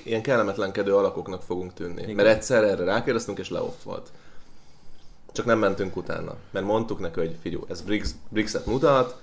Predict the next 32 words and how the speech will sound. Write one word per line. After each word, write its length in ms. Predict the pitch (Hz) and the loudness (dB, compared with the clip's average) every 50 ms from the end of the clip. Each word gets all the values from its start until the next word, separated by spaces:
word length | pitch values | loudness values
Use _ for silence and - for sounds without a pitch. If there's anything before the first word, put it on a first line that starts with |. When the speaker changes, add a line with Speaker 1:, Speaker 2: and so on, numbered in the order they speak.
| - - | -16 -10
Speaker 1:
meg-, 140 | - 135 131 | -6 -2 4
Speaker 2:
kérdeztük. 320 | - 165 156 151 147 147 139 123 123 | 8 10 12 12 12 12 10 10 8
Speaker 1:
megcsinálod 440 | - - 131 135 131 127 131 135 | 6 6 6 8 8 8 8 6
a 80 | 139 139 | 6 4
konverziót?" 500 | 139 147 139 139 143 143 143 151 156 156 | 4 4 4 6 8 10 12 12 12 12
Speaker 2:
Kérdeztük. 500 | 147 139 135 127 113 - - - 127 117 | 12 12 12 12 10 8 4 0 0 2
Speaker 1:
Mondta, 260 | 113 117 113 117 107 | 4 4 4 4 4
hogy 180 | 95 95 90 85 | 4 4 2 2
nem, 400 | 92 95 101 113 123 127 131 113 - | 2 2 4 4 4 4 2 0 -6
ez 240 | 87 90 - - | -6 -6 -6 -8
T 120 | - - 98 | -8 -4 -2
D 420 | 90 87 80 - - - 67 67 | -2 -2 -2 -2 -4 -4 -4 -6
S. 240 | - - - - - - - - - - - | -8 -10 -10 -12 -16 -20 -20 -20 -18 -14 -10
És 140 | - - | -10 -8
akkor 200 | - - 98 90 | -6 -4 -2 -2
így 120 | 85 80 82 - | -2 -2 -2 -4
off. 160 | 78 - - - - - - - - - - - - 147 151 156 143 139 131 117 - - | -6 -6 -8 -12 -20 -20 -20 -20 -20 -20 -20 -10 -6 -4 -2 0 0 0 -2 -4 -6 -2
Így 120 | 92 92 | 2 4
elvágta 540 | 92 90 90 85 85 80 82 - - 82 80 | 4 6 4 4 2 0 -2 -2 -4 -4 -4
a 40 | 82 | -4
threadet. 480 | - - - 80 - - - - - - - - - - - - - - - - - | -4 -6 -6 -6 -6 -6 -8 -12 -14 -18 -20 -20 -20 -20 -20 -20 -20 -20 -20 -6 0
Speaker 2:
Valószínűleg 340 | 131 151 147 156 139 143 143 | 2 2 4 6 4 4 4
azt 100 | 147 - | 4 2
kell 80 | 135 | 0
csinálni, 320 | 127 - 151 156 160 151 139 | 0 2 4 6 6 6 6
hogy 80 | 120 123 | 4 2
oda 140 | 127 147 | 2 2
megyünk, 240 | 151 156 160 160 151 | 2 4 4 2 2
hogy 120 | 147 143 131 | 2 2 0
akkor 220 | 135 135 131 120 | 0 -2 -4 -8
figyelj, 340 | - - 160 139 139 131 120 | -6 -6 -6 -4 -2 0 0
nekünk 400 | 117 127 123 143 127 123 120 | -2 -2 -2 -2 -4 -4 -4